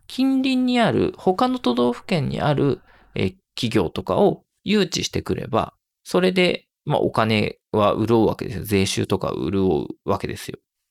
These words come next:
で、そういう意味で言うと、結構その、うちの自治体はこういう特徴を持った自治体です。例えばこの明石市で言うんだったら、教育改革をめちゃくちゃやってますとか、子育て改革をめちゃくちゃやってますっていうので、じゃあ子育て、子育て世代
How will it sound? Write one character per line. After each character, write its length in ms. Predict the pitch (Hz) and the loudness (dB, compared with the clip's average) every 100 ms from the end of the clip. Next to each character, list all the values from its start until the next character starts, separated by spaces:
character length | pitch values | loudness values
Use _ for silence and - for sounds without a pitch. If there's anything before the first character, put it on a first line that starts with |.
| _ - _ - | _ -20 _ -4
で、 120 | 170 | -4
そ 180 | 156 226 | 0 0
う 60 | 247 | 0
い 40 | |
う 20 | |
意 60 | 262 | 0
味 100 | 202 | 0
で 100 | 104 | 0
言 100 | 110 | -2
う 20 | |
と、 340 | - 240 - _ - _ - | 0 2 0 _ -20 _ -6
結 200 | 175 - | -4 0
構 120 | 110 | 0
そ 140 | 95 | 0
の、 240 | 95 95 - | 0 0 0
う 80 | 135 | -2
ち 160 | - | 0
の 120 | 208 | 0
自 160 | 196 190 | 0 -4
治 120 | - | -4
体 160 | 202 190 | 0 0
は 140 | 185 | 0
こ 220 | 190 196 | 0 -2
う 80 | 196 | 0
い 80 | 196 | 0
う 120 | 196 | -2
特 220 | 185 185 - _ - - | -2 -6 -6 _ -18 -4
徴 220 | 196 202 | 0 2
を 80 | 185 | 2
持 120 | 196 | 2
っ 80 | 190 | 0
た 120 | 131 | -4
自 180 | 123 135 | -2 -8
治 120 | - | -2
体 180 | 82 85 | -2 0
で 160 | 90 | 0
す。 80 | 110 | 0
例 220 | 107 123 | -2 0
え 40 | 104 | 0
ば 140 | - | -2
こ 160 | - 95 | -4 -4
の 80 | 82 | -4
明 80 | - | -6
石 60 | - | -8
市 180 | - 90 | -6 -4
で 80 | |
言 100 | 90 | -4
う 20 | 98 | -4
ん 40 | |
だ 80 | - | -6
っ 40 | |
た 120 | - | 0
ら、 160 | 196 190 - _ - | 0 0 -6 _ 0
教 180 | 120 | 2
育 120 | 104 _ | 2 _
改 200 | - 101 | -2 -2
革 220 | - 95 | -2 -2
を 100 | 98 | 0
め 100 | 175 | 2
ち 80 | - | 0
ゃ 40 | 92 | -4
く 80 | |
ち 80 | - | -4
ゃ 60 | - | -6
や 40 | |
っ 60 | - | -6
て 100 | - | -4
ま 160 | 107 | -2
す 60 | 107 | -2
と 100 | - | -8
か、 80 | - | -10
子 160 | - | -8
育 220 | 101 104 101 | -4 -2 -2
て 100 | - | -2
改 180 | 95 | -4
革 220 | 92 - 127 | -6 -4 -4
を 80 | |
め 80 | - | -2
ち 80 | - | -4
ゃ 40 | |
く 60 | - | -6
ち 100 | - | -2
ゃ 40 | |
や 60 | 113 | -2
っ 80 | - | -2
て 100 | - | -2
ま 200 | 135 139 | 0 0
す 60 | |
っ 20 | - | 0
て 120 | 120 | 0
い 40 | |
う 20 | |
の 120 | 123 160 | 0 0
で、 160 | 196 - - - | -2 -4 -14 -4
じ 80 | 127 | -2
ゃ 20 | |
あ 20 | |
子 100 | 127 | 0
育 220 | - 117 | 0 0
て、 200 | 127 120 _ - | 0 -6 _ -14
子 140 | - 117 | -4 -2
育 340 | - 131 127 | 0 2 2
て 120 | - 127 | 2 0
世 160 | 143 | 2
代 260 | 123 92 | 2 0